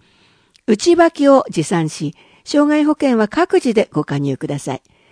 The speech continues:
申し込み問い合わせ、スポーツ障害学習課、電話、五八の零一八七。ピックアップ、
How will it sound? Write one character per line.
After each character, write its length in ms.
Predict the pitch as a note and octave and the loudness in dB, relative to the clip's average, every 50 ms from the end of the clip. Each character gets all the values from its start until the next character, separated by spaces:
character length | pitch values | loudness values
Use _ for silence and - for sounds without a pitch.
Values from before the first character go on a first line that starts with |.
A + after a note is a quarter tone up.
| _ _ _ _ _ _ _ | _ _ _ _ _ _ _
申 200 | A3 A3+ B3+ C#4 | 2 4 4 4
し 80 | - - | 2 0
込 100 | - B3 | 0 0
み 140 | B3 B3 - | 0 2 2
問 180 | B3+ A#3+ A#3+ | 2 2 2
い 60 | A#3 | 2
合 80 | A3+ A3+ | 2 0
わ 80 | A3+ G#3+ | -2 -2
せ、 340 | - - G#3+ G3 - - _ _ _ _ _ _ _ _ _ _ _ _ _ _ _ | -2 0 0 0 0 -2 _ _ _ _ _ _ _ _ _ _ _ _ _ _ _
ス 140 | - - - | -20 -8 -2
ポ 200 | - D#4+ D#4+ D#4 | 0 2 2 2
ー 60 | D4+ | 2
ツ 180 | - B3+ B3 | 0 -2 -2
障 280 | A3+ - D4 C#4+ C#4+ B3 | 0 2 4 4 4 4
害 200 | G#3+ F#3+ F#3 F3+ | 2 2 2 2
学 260 | F3 G3+ G3 G3+ - | 2 0 0 -2 -4
習 280 | - - B3+ A#3+ A#3 G#3+ | -6 -2 0 0 0 0
課、 260 | - - G#3+ F#3+ - _ _ _ _ _ _ _ | -2 -2 -2 -2 -4 _ _ _ _ _ _ _
電 240 | - F3 F3 F3 D#3 | -4 -2 0 0 -2
話、 180 | D3 C#3+ - - _ _ _ _ _ _ _ _ _ | -2 -4 -8 -10 _ _ _ _ _ _ _ _ _
五 320 | - A3+ B3+ C#4 D4+ E4 D#4 | -2 0 2 2 2 2 0
八 400 | - C#4 C#4+ C#4 - - A3 F3+ | 0 -2 -2 -2 -2 -2 -2 0
の 220 | D#3+ D#3 - - - G#3+ | 0 -2 -4 -4 -4 2
零 340 | F#3+ A#3+ C4+ C#4 C#4 B3 - | 4 6 6 6 4 2 0
一 340 | - C#4 - - G#3+ F3 D#3+ | -4 -4 -2 0 0 0 0
八 440 | F#3 F#3 G3 G3 - - B3 A3+ | -2 -4 -4 -4 -4 -2 -2 0
七。 420 | A3 G#3+ G#3 G#3 F3+ D3+ C3+ - - _ _ _ _ _ _ _ _ _ _ _ _ _ _ _ _ _ _ _ _ _ _ _ _ _ _ _ _ _ C6 C6 C6 C6 _ _ _ _ _ _ _ _ _ _ _ _ _ _ _ _ _ | 2 2 2 2 0 -2 -4 -6 -10 _ _ _ _ _ _ _ _ _ _ _ _ _ _ _ _ _ _ _ _ _ _ _ _ _ _ _ _ _ _ _ _ _ _ _ _ _ _ _ _ _ _ _ _ _ _ _ _ _ _
ピ 120 | - B3 A#3+ | 0 0 0
ッ 80 | - _ _ _ - | 0 _ _ _ 0
ク 120 | - D#4+ D#4 | 2 2 4
ア 100 | D4+ D4+ | 2 0
ッ 60 | - _ _ _ _ _ | -2 _ _ _ _ _
プ、 200 | - D#3 D3+ - | -4 -4 -4 -4